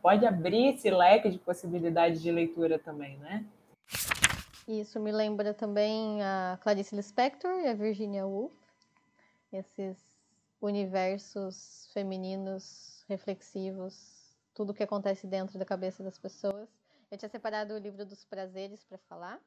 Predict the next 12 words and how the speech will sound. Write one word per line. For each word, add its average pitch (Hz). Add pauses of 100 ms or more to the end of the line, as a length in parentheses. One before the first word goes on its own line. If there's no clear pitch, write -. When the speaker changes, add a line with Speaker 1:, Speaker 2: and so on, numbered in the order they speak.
(720)
Speaker 2:
Não 240
vou 254
explicar 247
porque 285
eu 247
nem 254
sei 262
do 254
que -
ele 247
fala. -
<laughs> 277